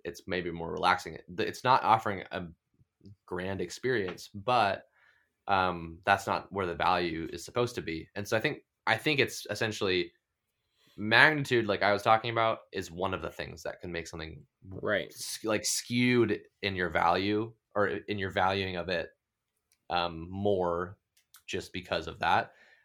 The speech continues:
Speaker 1: And I don't think that if it doesn't have that, it's, if, I think there's other things that can, that can be going on too.
Speaker 2: Okay.
Speaker 1: Um,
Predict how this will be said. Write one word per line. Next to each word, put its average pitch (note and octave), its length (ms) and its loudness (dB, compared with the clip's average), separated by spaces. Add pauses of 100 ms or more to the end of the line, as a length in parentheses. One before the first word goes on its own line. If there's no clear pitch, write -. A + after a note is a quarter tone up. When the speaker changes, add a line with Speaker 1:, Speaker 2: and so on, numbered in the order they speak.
Speaker 1:
And G2 120 -6
I F#2+ 360 4 (100)
don't B2+ 280 4
think A#2 220 -2
that G2+ 120 2
if F2 120 0
it F2 80 -2
doesn't F#2+ 240 0
have F2 240 2
that, A#2 240 2
it's, - 720 -10 (1200)
if, F#2 100 -10 (260)
I G2+ 100 -2
think C3 120 -2
there's G#2 120 0
other F#2+ 180 4
things E2 240 -4
that E2 100 -4
can, E2 320 -8
that D#2 180 -8
can E2+ 80 -12
be E2 60 -8
going E2+ 140 -4
on E2 160 -8
too. G#2 300 -4 (120)
Speaker 2:
Okay. A2 220 0 (180)
Speaker 1:
Um, G2+ 440 6